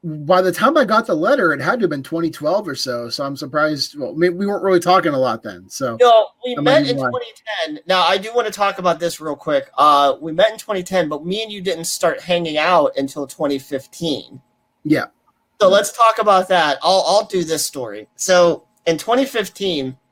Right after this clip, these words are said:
Speaker 2: Brian wins, um, wins tickets to, like, a, um, a V I P party to the Diamond Lodge, uh, a, a strip club that I now go to all the time.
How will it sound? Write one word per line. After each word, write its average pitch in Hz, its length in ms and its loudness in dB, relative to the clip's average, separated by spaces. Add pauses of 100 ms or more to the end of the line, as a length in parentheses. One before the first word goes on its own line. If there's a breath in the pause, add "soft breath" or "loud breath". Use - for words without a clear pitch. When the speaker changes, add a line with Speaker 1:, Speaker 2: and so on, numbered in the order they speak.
(460)
Speaker 2:
Brian 170 520 2
wins, 175 560 4 (400)
um, 143 400 2 (140)
wins 151 340 -6
tickets 139 540 -6
to, 139 500 -10
like, 135 160 0
a, 123 260 0
um, 120 240 0
a 107 100 0
V 160 180 0
I 143 120 4
P 165 240 -6
party 113 440 -4
to 135 340 -6
the 147 100 -8
Diamond 277 420 -2
Lodge, 101 500 -6 (180)
uh, 120 420 2 (100)
a, 123 220 0
a 135 40 0
strip - 240 -6
club 127 240 -6
that 135 120 -2
I 151 140 2
now 127 220 0
go 123 220 -6
to 120 240 -10
all 110 220 0
the 107 80 -14
time. 117 420 -4